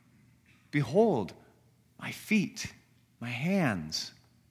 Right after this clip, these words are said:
And then he asks them to give him something to eat, to prove in their bewilderment and amazement that it was really him. If Doctor Seuss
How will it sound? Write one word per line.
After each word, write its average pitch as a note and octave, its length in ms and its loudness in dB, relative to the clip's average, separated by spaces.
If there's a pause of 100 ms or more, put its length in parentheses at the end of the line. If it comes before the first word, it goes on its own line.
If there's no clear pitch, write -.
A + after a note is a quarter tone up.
(1000)
And C#3 80 -8
then D#3 80 -4
he D3+ 80 -2
asks D#3+ 320 -2
them G2 260 0 (220)
to B2 100 -6
give D#3+ 160 0
him C#3 120 0
something D#3 400 -2
to - 200 -6
eat, D3 320 -2 (400)
to D3 120 2
prove F3 420 6
in C#3+ 120 2
their C3 180 8
bewilderment A#2+ 960 2
and B2+ 120 2
amazement A2+ 640 2
that A2+ 160 -4
it D#3 220 2
was G2+ 240 -4
really C3 640 0 (260)
him. D#2 460 -6 (1600)
If G#2+ 160 -6
Doctor C#3+ 340 0
Seuss - 600 0